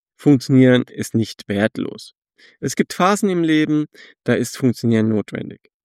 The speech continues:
Wenn viel los ist, wenn Verantwortung drückt, ja, dann, wenn Fam-, wenn Arbeit, Familie, Gesundheit, Alltag gleichzeitig ziehen, dann ist es schon eine Leistung,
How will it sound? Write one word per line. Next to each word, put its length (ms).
Wenn 180
viel 240
los 280
ist, 320
wenn 180
Verantwortung 680
drückt, 420
ja, 260
dann, 800
wenn 300
Fam-, 500
wenn 300
Arbeit, 400
Familie, 720
Gesundheit, 640
Alltag 560
gleichzeitig 540
ziehen, 400
dann 160
ist 220
es 100
schon 180
eine 220
Leistung, 560